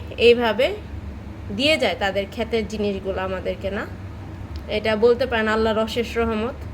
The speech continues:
নিয়ামত আর জাপানিজদের ভালোবাসা। যেহেতু এতগুলো করলা পাইছি, জামাই এখন শু-, বায়না ধরছে সে রাতের বেলা করলা ভাজি খাবে। আর সেদিন তো লাউয়ের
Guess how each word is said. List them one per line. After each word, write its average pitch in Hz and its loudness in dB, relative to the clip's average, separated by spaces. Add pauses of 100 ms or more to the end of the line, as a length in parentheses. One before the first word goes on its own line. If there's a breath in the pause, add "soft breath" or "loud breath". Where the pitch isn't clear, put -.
(440)
নিয়ামত 226 2 (640)
আর 175 -4 (1300)
জাপানিজদের 208 0
ভালোবাসা। 190 -4 (1500)
যেহেতু 311 4
এতগুলো 294 2
করলা 277 4
পাইছি, 269 2 (240)
জামাই 269 6
এখন 262 2
শু-, - -2
বায়না 254 4
ধরছে 247 0
সে 254 0
রাতের 226 2
বেলা 233 2
করলা 254 4
ভাজি 202 0
খাবে। 202 -2 (560 loud breath)
আর 269 4
সেদিন 302 2
তো 311 2
লাউয়ের 294 6